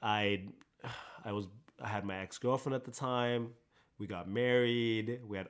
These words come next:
all this stuff going on. Like, went through the process. I had to go,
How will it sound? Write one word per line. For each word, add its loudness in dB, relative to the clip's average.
all 2
this -2
stuff -6
going 0
on. 0
Like, -6
went -8
through -16
the -10
process. -2
I -4
had -6
to -8
go, -6